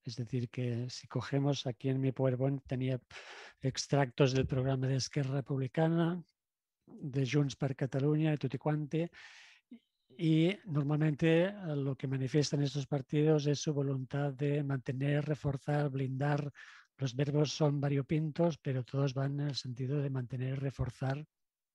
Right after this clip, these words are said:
el sistema de inmersión. Es decir, que por esta vía no hay mucha perspectiva de cambio. Sí que en alguna formulación se,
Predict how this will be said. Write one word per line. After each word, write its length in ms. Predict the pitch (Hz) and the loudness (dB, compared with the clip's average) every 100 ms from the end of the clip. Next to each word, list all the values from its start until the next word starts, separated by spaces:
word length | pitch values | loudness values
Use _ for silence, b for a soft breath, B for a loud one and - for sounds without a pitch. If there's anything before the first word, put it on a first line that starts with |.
| _ _ _ _ | _ _ _ _
el 140 | 147 | -6
sistema 480 | - 127 - 135 143 | -4 -4 -4 -2 0
de 140 | 147 | 0
inmersión. 920 | 135 123 110 - - 139 123 104 104 123 B B B B B _ _ _ | 0 -2 -6 -8 -2 -2 0 -4 -12 -16 B B B B B _ _ _
Es 140 | - 113 | -14 -10
decir, 240 | 117 123 | -4 -4
que 80 | 127 | -4
por 120 | 127 | -2
esta 240 | 135 - 139 | -2 0 -2
vía 280 | 135 143 | 0 0
no 80 | 143 | 0
hay 100 | 135 | -2
mucha 240 | 131 127 139 | -4 -4 -6
perspectiva 600 | 131 - 127 - 131 143 | -6 -6 -8 -6 -4 -4
de 160 | 123 | -4
cambio. 680 | - 139 143 131 120 107 113 B B B B B _ _ | -6 -4 -2 -4 -4 -6 -8 B B B B B _ _
Sí 300 | - - 165 | -8 0 2
que 400 | 165 170 170 190 - _ _ - | 2 4 4 4 -4 _ _ -8
en 140 | 123 | -4
alguna 720 | 120 117 170 165 156 135 123 170 233 214 | -4 2 2 4 4 2 -2 -8 -12 -16
formulación 880 | - 139 143 135 113 175 175 160 165 165 | -6 -2 0 0 2 4 6 6 2 -4
se, 680 | - - 131 127 117 120 | -6 -6 -4 -2 -4 -6